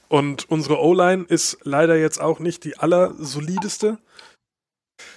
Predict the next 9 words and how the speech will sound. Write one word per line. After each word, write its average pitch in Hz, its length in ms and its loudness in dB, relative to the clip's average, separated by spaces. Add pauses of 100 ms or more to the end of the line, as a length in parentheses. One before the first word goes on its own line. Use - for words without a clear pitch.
(220)
Das, - 440 0
äh, 143 440 2
könnte 156 220 2
spannend 151 380 0
werden. 113 280 -4
Also, 127 560 -2 (640)
es 151 200 2
wird 214 140 4
wahrscheinlich 208 540 2